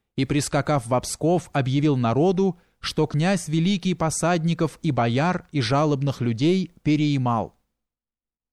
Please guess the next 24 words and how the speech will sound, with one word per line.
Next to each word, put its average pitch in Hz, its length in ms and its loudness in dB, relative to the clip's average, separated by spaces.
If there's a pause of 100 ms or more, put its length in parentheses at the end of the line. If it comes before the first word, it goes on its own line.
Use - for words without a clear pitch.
(200)
Псковичи 139 600 -2
были 156 180 2
поражены 147 500 0
скорбью 143 540 0
и 139 40 0
страхом, 117 640 -4 (480)
созвали 131 600 0
вече 160 580 0 (360)
и 131 100 2
начали 202 420 2
спрашивать 175 640 0
друг 147 240 0
друга, 127 460 0 (440)
ставить 175 540 0
ли 170 100 2
щит - 420 -2
против 151 360 0
государя 135 760 0 (280)
и 175 100 2
приготовлять 156 680 2
ли 185 120 2
город 147 540 0
к - 60 -4
обороне. 135 580 0